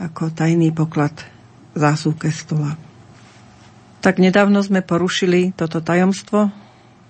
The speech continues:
so sestrami a denníček sme otvorili a vrátili sme sa na začiatok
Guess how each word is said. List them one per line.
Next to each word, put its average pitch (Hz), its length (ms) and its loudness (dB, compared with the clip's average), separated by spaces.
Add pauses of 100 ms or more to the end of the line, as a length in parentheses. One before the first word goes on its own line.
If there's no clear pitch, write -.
(200)
so 160 160 -8
sestrami 185 640 2 (800)
a 170 400 0 (240)
denníček 175 480 2
sme 165 240 0
otvorili 190 640 0 (1040)
a 185 80 0
vrátili 170 560 2
sme 170 240 0
sa 165 320 -2 (480)
na 170 160 2
začiatok 165 720 -2